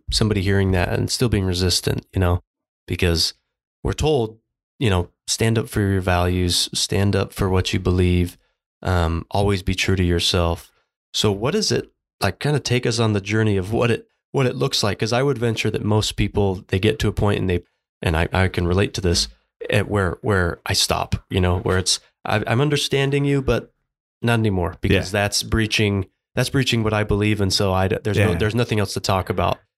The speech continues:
Speaker 1: And so what, what does it actually look like to, to take the, 'cause it feels like a risk. It doesn't have to be, but to kinda leave your value,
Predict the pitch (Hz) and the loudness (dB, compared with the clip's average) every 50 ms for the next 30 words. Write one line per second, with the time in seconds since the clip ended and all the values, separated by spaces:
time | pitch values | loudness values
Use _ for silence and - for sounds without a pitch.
0 | _ - - - - 113 104 113 135 165 - - _ _ _ _ _ _ _ _ | _ -4 -2 0 0 0 0 0 -2 -2 -4 -8 _ _ _ _ _ _ _ _
1 | - 101 110 131 147 160 139 131 127 123 113 104 - - 117 107 101 110 123 - | -4 -2 0 0 2 0 0 0 0 0 0 -2 -2 -2 -2 0 0 0 0 0
2 | - 113 104 101 - - - - 104 98 - - _ _ - - 113 101 - - | 0 0 0 0 -2 -2 -2 -2 -2 -2 -4 -10 _ _ 0 0 0 0 0 0
3 | - 113 113 - - - - 110 104 95 90 - _ _ _ _ _ _ - 110 | 0 0 0 0 -4 -4 -2 0 0 0 0 -2 _ _ _ _ _ _ 0 0
4 | 98 - - - - 185 190 - 120 107 - 95 92 110 135 120 101 - - - | 2 0 -2 -2 0 0 2 2 0 -2 -2 -4 -2 0 0 0 0 -2 -4 -6
5 | - - - - _ - - 123 117 - 113 110 110 - - 104 120 127 - - | -6 -10 -12 -12 _ -8 -6 -6 -2 0 0 0 0 0 -2 -2 -2 -2 -2 -4
6 | 104 95 101 92 92 92 95 - - _ - - - 131 - 127 123 117 104 98 | -2 0 2 2 2 2 0 -2 -4 _ -6 -4 -4 -2 0 0 2 2 2 0
7 | 98 98 110 113 120 131 135 123 113 98 95 - - - _ _ _ _ _ _ | 0 -2 -2 0 0 2 2 2 2 0 -2 -6 -8 -10 _ _ _ _ _ _
8 | _ _ _ _ - 104 104 98 90 104 101 104 107 107 104 98 92 92 87 85 | _ _ _ _ -2 -2 -2 -2 0 0 0 2 2 0 0 0 0 0 0 -2
9 | 82 | -2